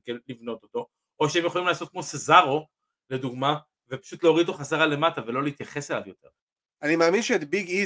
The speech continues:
Speaker 2: ביג אי לא, הגורל שלו לא יהיה כמו של סזארו,
Speaker 1: לא,
Speaker 2: כי באמת
Speaker 1: כי
Speaker 2: ביג
Speaker 1: הוא
Speaker 2: אי,
Speaker 1: האלוף
Speaker 2: כאילו
Speaker 1: ה-W W E, כן.
Speaker 2: בדיוק, ובוא נהיה ריאליים, זה מישהו שאנחנו יודעים שווינס מאמין בו, אה,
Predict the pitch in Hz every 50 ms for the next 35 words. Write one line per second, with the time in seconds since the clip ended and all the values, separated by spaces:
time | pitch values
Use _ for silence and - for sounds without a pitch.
0 | 156 170 175 - 135 190 190 165 208 196 180 160 160 165 - - 143 139 120 143
1 | 131 139 151 156 151 - 160 147 139 139 151 165 160 - 170 160 - 180 165 -
2 | 180 170 160 185 190 196 208 180 143 139 139 135 131 143 143 135 123 127 170 165
3 | 170 165 165 170 185 - 180 180 170 175 170 170 165 156 170 160 165 175 180 175
4 | 156 123 107 104 - - 127 107 92 - _ _ _ _ _ 131 156 165 180 180
5 | 170 - 120 147 147 - _ _ _ _ 147 139 180 190 190 190 196 185 190 190
6 | 196 196 180 156 135 - _ _ _ _ - 156 151 160 160 156 196 156 - 151
7 | 143 139 139 120 117 139 135 - 135 120 - 131 131 127 - - 127 113 104 98
8 | 104 123 139 156 170 226 302 294 - _ _ _ _ _ _ _ - 110 113 113
9 | 117 117 117 117 113 113 113 113 110 113 110 110 110 110